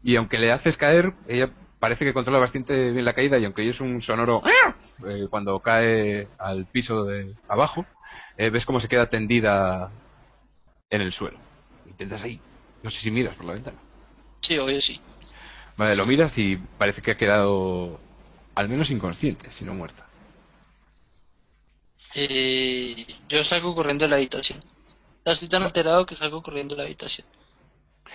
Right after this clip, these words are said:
Speaker 1: Vale, es fácil que los otros os hayáis despertado, sin problemas, y encuentras al resto en el pasillo ahí preguntando qué es lo que ocurre.
Speaker 2: ¿Está oscuro todavía?
Speaker 1: Sí, está bastante oscuro, pero bueno,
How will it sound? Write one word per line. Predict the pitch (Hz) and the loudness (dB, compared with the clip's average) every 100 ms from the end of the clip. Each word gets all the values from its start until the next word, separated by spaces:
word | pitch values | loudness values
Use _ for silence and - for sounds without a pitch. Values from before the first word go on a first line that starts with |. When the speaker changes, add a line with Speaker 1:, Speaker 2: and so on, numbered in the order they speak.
| - - - | -18 -18 0
Speaker 1:
Vale, | 127 92 | 2 2
es | 92 | 0
fácil | 117 120 | 0 2
que | 117 | 2
los | 107 | 2
otros | 110 101 | 2 0
os | 104 107 | 0 2
hayáis | 98 | 2
despertado, | 110 - 95 143 139 165 - _ - - _ - | 2 -2 0 4 4 2 -4 _ -20 -20 _ -4
sin | 107 | 0
problemas, | 95 117 139 151 | 4 4 2 -2
y | 101 | -6
encuentras | 92 98 101 101 | -2 0 2 2
al | 98 | 2
resto | 104 104 | 0 2
en | 104 | 0
el | 95 | 2
pasillo | 95 107 107 98 | 0 2 2 4
ahí | 101 101 98 95 | 4 4 2 0
preguntando | 92 90 92 92 | -2 -2 -2 -2
qué | 90 | -4
es | 85 | -6
lo | 87 | -8
que | 87 | -10
ocurre. | - - - - - - - _ _ _ - - - - - | -14 -20 -20 -20 -20 -20 -20 _ _ _ -20 -20 -20 -20 -8
Speaker 2:
¿Está | 156 - 147 | -2 2 4
oscuro | 160 - 240 240 | 2 0 -2 0
todavía? | 175 190 285 - - - - - - - _ | 2 0 -4 -14 -20 -18 -20 -20 -20 -20 _
Speaker 1:
Sí, | - 165 | 4 6
está | 135 | 8
bastante | 127 139 135 | 6 4 -2
oscuro, | - 156 160 | 2 4 6
pero | 139 104 | 6 6
bueno, | 113 80 | 4 0